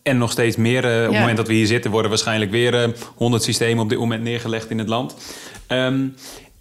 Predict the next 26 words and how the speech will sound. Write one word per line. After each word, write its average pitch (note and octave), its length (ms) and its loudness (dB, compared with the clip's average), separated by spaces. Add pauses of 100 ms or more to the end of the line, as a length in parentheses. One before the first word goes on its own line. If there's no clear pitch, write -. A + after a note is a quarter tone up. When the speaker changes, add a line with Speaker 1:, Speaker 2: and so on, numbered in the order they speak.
(120)
Speaker 1:
iets G#3+ 220 0
waar F#3 100 0
jij E3+ 220 2
de C3+ 80 0
laatste F#3+ 400 0
tijd D3 240 -2
hard C#3+ 280 -2
voor - 180 -2
maakt F#2+ 300 -2
en C3 100 -6
wat B2+ 180 -4
veel F3+ 360 -2
in C3+ 80 0
het B2+ 100 -2
nieuws C3+ 280 0
is C#3+ 120 -4
ook C#3+ 100 -4
de C3 80 -4
laatste C3+ 340 -4
tijd, D3 340 -4
gaat C#3 220 -4
over B2+ 360 -4 (120)
het A2 280 -6
recyclen A2 760 -2
van F#2 120 -4
zonnepanelen. - 680 -6